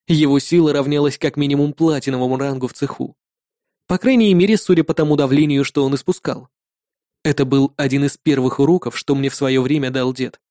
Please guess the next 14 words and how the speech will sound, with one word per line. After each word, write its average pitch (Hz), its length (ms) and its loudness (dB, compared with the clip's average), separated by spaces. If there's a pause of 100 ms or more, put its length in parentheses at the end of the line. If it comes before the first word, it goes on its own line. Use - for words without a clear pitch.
(480)
Понимать 190 520 2
истинную 190 540 2
силу 127 360 -2
людей, 143 320 0
что - 180 -4
находились 135 540 -2
рядом. 120 400 -6 (760)
Жаль, 185 480 0 (460)
но 202 240 2
это 156 180 -2
работало 139 500 0
далеко 139 360 -2
не 131 80 -2
всегда. 131 480 -4